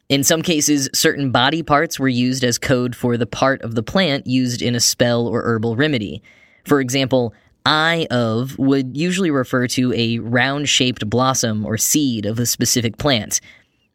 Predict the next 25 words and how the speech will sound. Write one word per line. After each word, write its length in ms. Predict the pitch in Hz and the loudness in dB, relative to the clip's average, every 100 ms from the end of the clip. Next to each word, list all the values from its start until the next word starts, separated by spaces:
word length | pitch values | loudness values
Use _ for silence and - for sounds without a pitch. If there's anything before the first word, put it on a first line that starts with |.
| - | -4
as 200 | 127 120 | -2 0
in 200 | 120 117 | -2 0
eye 140 | 123 123 | 0 2
of 180 | 123 117 | 0 0
newt, 460 | 185 135 - - | 0 0 -4 -4
which 200 | - 131 | 0 0
is 240 | 143 131 - - | 2 -2 -6 -6
simply 400 | - 123 127 131 | -2 0 2 2
a 40 | |
mustard 440 | 131 160 - 127 110 | 2 2 2 0 0
seed. 360 | 104 71 98 - - _ _ _ _ _ - | -2 -4 -8 -12 -20 _ _ _ _ _ -2
In 100 | 160 | 2
some 160 | 247 | 2
cases, 400 | 214 202 175 170 | 2 0 0 -2
an 140 | 156 139 | -2 -2
animal 400 | - 165 180 160 | 0 0 2 0
name 300 | 135 123 143 | 0 0 0
was 180 | 151 123 | -2 0
used 260 | 120 117 | 0 0
in 100 | 123 | -4
place 280 | 117 113 110 | 0 0 0
of 80 | 113 | -2
a 60 | 120 | 0
plant 320 | 180 185 - | 0 0 0
name, 260 | 110 98 | -2 -4